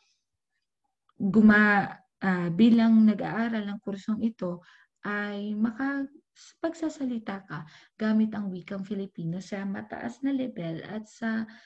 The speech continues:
ah, may kabuluhan na mga pangungusap. Karagdagan pang impormasyon, yung paksa na ibinigay ko sa inyo ay tumatalakay sa kabuuang ideya na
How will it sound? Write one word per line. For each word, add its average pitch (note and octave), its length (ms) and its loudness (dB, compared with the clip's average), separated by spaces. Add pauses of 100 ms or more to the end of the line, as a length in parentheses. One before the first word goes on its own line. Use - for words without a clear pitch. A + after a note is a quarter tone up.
(200)
ah, A3 460 2
may A3+ 260 2
kabuluhan G#3 800 -2 (320)
na G#3 140 -10
mga F#3+ 320 -4
pangungusap. E3 760 -4 (240)
Karagdagan A#3+ 720 -2
pang A#3+ 160 0
impormasyon, A3+ 840 -2 (320)
yung B3+ 220 2
paksa C4 400 -4
na B3+ 100 2
ibinigay G#3+ 460 -2
ko G#3 160 -10
sa A3 160 -12
inyo G3 480 -6
ay G#3+ 160 -8
tumatalakay G3+ 720 -6
sa G3 180 -16
kabuuang F#3+ 640 -4
ideya F3 540 -6
na G3+ 160 -4